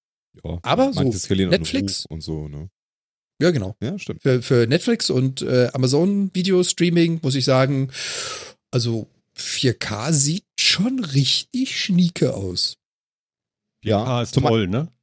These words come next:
Speaker 1: Meinung zu vier K machen wir gleich. Ich stelle
Speaker 3: Ja.
Speaker 1: jetzt mal um auf Martin. Martin.
Speaker 3: Ja. Hallo.
Speaker 1: Tell us what you got.
Speaker 3: Yes. Alles
Speaker 1: Tell me
Speaker 3: gut.
Speaker 1: what you want, what you really, really want.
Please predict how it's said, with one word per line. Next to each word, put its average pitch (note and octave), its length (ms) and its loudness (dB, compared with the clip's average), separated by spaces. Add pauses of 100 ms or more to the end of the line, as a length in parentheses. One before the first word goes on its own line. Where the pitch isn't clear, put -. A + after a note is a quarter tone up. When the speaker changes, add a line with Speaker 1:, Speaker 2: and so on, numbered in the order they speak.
(240)
Speaker 1:
Meinung E3+ 320 2
zu F#3 120 -4
vier D#3+ 160 2
K C#3 200 2
machen C3 220 -2
wir A2 80 4
gleich. G#2 300 2
Ich C3 100 -8
stelle C#3+ 200 -2
Speaker 3:
Ja. F2+ 60 -2
Speaker 1:
jetzt A#2 200 -4
mal A2+ 60 -2
um A2 160 -4
auf F2+ 280 -4
Martin. D#2+ 540 -6
Martin. B3 500 2 (460)
Speaker 3:
Ja. D3+ 440 0 (460)
Hallo. F#3+ 420 2
Speaker 1:
Tell - 120 4
us D#3 140 2
what A2+ 120 2
you G#2+ 80 4
got. G#2+ 320 2 (200)
Speaker 3:
Yes. D3 520 -4 (500)
Alles D3 140 -4
Speaker 1:
Tell - 20 -2
me A3 120 0
Speaker 3:
gut. A#2+ 40 2
Speaker 1:
what B2 100 -2
you A#2+ 80 -8
want, A#2 200 -4
what A#2 120 -4
you A#2 60 -2
really, A#2 200 2
really A2 220 0
want. A2 280 -4